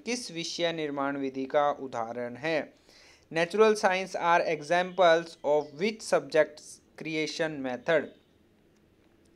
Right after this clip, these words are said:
तो आपका आंसर क्या होगा? फ्यूजन, डिस्टिलेशन, क्लस्टरिंग या एग्लोमेरेशन। तो इसका आंसर आएगा एग-, एग्लोमेरेशन, संचय बोलते हैं जिसे, संचय। ठीक है, नेक्स्ट क्वेश्चन की बात करते हैं।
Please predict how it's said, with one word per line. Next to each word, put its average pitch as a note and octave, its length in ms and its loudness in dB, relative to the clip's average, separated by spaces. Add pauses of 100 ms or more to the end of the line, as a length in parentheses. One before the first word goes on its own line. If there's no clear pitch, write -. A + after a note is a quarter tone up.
(200)
तो D3 60 0
आपका C#3+ 240 0
आंसर D#3 280 -2
क्या F3 140 2
होगा? E3+ 320 4 (580)
फ्यूजन, F3+ 460 0 (300)
डिस्टिलेशन, F3+ 800 -4 (220)
क्लस्टरिंग F3+ 580 0
या D#3+ 200 2 (340)
एग्लोमेरेशन। D#3+ 1080 -2 (140)
तो C3 60 -6
इसका C3 220 -4
आंसर C3+ 260 -2
आएगा D3 300 2 (540)
एग-, E3+ 240 -2 (640)
एग्लोमेरेशन, E3+ 800 2
संचय F#3+ 440 2
बोलते C3 320 -2
हैं A#2+ 100 -8
जिसे, A#2+ 200 -12
संचय। D#3 520 -8 (380)
ठीक D3+ 160 -10
है, C#3 120 -8 (260)
नेक्स्ट D3 300 -8
क्वेश्चन D#3+ 320 -8
की D#3+ 80 -8
बात D3+ 300 2
करते D#3 280 -6
हैं। D#3+ 200 -10